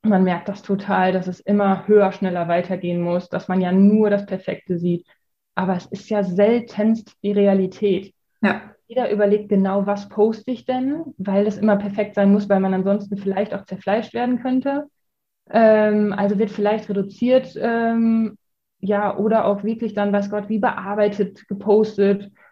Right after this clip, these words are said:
Speaker 1: Und, ähm, so meinen dann halt diejenigen, die da, da diesen, ähm, ja, Content aufnehmen, dass es alles so ist, dass das die Realität ist. Und, ähm, bei denen läuft ja alles falsch. Dann sind sie frustriert und,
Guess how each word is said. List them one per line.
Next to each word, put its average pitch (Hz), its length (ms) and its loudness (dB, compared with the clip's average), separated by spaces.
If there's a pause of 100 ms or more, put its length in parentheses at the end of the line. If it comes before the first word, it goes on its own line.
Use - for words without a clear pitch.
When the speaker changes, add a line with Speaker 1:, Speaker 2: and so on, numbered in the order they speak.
(100)
Speaker 1:
Und, 202 480 0
ähm, 208 260 0
so 190 120 2
meinen 220 340 2
dann 202 200 0
halt 196 220 -2
diejenigen, 220 680 0
die 208 140 -4
da, 214 320 -4
da 208 240 -2
diesen, 196 560 2
ähm, 190 580 -2 (680)
ja, 196 120 -4
Content 214 360 -2
aufnehmen, 226 460 0
dass 226 160 -6
es 202 100 -14
alles - 360 -6
so 254 100 -2
ist, - 240 -6
dass 196 100 -4
das 233 180 -6
die 254 100 -6
Realität 240 500 -2
ist. 254 140 -4
Und, 196 280 0
ähm, 208 220 -2
bei 190 100 2
denen 214 280 4
läuft 233 240 -4
ja 220 80 -4
alles 233 240 -6
falsch. 185 320 -2
Dann 196 160 0
sind 214 160 -2
sie 240 100 -6
frustriert 220 920 -2
und, 196 360 -2